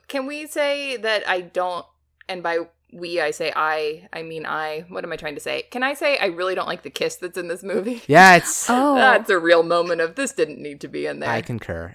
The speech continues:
Speaker 2: Emily?
Speaker 3: I'm so glad you brought that up. Of just, like, yeah, I, yeah, it's such an interesting,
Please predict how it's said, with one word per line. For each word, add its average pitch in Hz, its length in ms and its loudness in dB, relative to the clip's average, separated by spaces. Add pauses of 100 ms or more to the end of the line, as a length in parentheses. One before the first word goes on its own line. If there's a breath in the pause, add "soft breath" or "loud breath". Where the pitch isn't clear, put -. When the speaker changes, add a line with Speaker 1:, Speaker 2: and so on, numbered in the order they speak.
Speaker 2:
Emily? 135 400 -6 (300)
Speaker 3:
I'm 208 120 2
so 240 140 -2
glad 233 240 0
you 233 80 -2
brought 220 200 -2
that 202 120 -2
up. 208 300 -4 (140)
Of 202 280 -6
just, 208 220 -10
like, 185 360 -4 (880 soft breath)
yeah, 208 440 -2 (140)
I, 202 880 -4 (180)
yeah, 202 400 -8
it's 208 200 -8
such 240 180 -4
an 233 80 -2
interesting, 208 760 -6